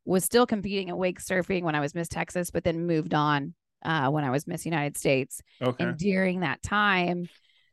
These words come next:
Speaker 1: I, um, was working, I was dating a guy who owned a company called On It,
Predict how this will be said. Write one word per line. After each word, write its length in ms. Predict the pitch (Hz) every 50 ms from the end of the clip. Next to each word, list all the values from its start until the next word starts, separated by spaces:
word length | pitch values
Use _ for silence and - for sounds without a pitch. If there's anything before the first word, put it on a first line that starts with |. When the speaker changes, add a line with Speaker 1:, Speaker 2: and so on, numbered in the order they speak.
| _ _ _ _ _ -
Speaker 1:
I, 360 | 185 202 190 185 190 190 190
um, 460 | 185 175 175 175 175 180 180 175 165 - _ _ _ _ _ _ _ _ _ _ _ _
was 220 | - 180 196 185 160
working, 460 | 180 175 202 196 - - 185 185 185
I 180 | - - 135 151
was 160 | 160 165 156
dating 340 | - - 196 185 185 190 185
a 40 | 175
guy 280 | 170 175 151 156 160
who 100 | 170 180
owned 240 | 160 - 160 165 165
a 40 | 156
company 320 | - 202 202 - 196 180
called 200 | - - 143 110 -
On 220 | - 262 269 233
It, 180 | - 92 -